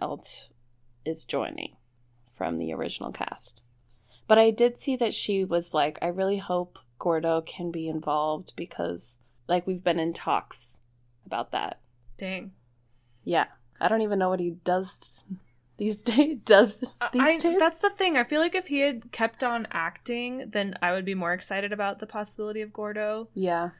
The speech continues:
Speaker 2: But I'm more con-, I'm, like, would be more excited when we hear that her parents will for sure be back.
Speaker 1: <laughs> I
Speaker 2: 'Cause
Speaker 1: agree.
Speaker 2: I saw this tweet that someone was like, "So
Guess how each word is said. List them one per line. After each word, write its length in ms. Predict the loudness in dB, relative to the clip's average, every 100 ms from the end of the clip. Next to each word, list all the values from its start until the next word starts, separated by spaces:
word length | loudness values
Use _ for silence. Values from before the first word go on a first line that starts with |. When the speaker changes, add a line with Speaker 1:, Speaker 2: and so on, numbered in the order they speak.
| -20 _ -4
Speaker 2:
But 180 | -2 2
I'm 240 | 2 2
more 200 | 2 0
con-, 280 | -2 -6 -4 4
I'm, 260 | 4 4
like, 240 | 2 0 0
would 120 | -2
be 80 | -2
more 240 | -2 -2
excited 600 | -4 -4 -2 0 0 -2 -6 _
when 180 | -6 -4
we 160 | -4 -6
hear 440 | -4 0 2 0 -2
that 160 | -6
her 100 | -6
parents 440 | -8 -6 -4 -4 -4
will 100 | -4
for 140 | -4
sure 200 | -4 -4
be 120 | -4
back. 380 | -4 -2 -2 -4
Speaker 1:
<laughs> 600 | 0 0 -2 -10 _ _
I 80 | 2
Speaker 2:
'Cause 40 | 2
Speaker 1:
agree. 380 | 0 -2 -2 -4 -8 _
Speaker 2:
I 100 | 2
saw 220 | 4 2 2
this 260 | 2 -2
tweet 340 | -6 -6 -6 -4
that 160 | -6
someone 300 | -6 -6 -6
was 160 | -6 -6
like, 240 | -6 -6 -10 _
"So 800 | -12 0 4 4 2 2 2 0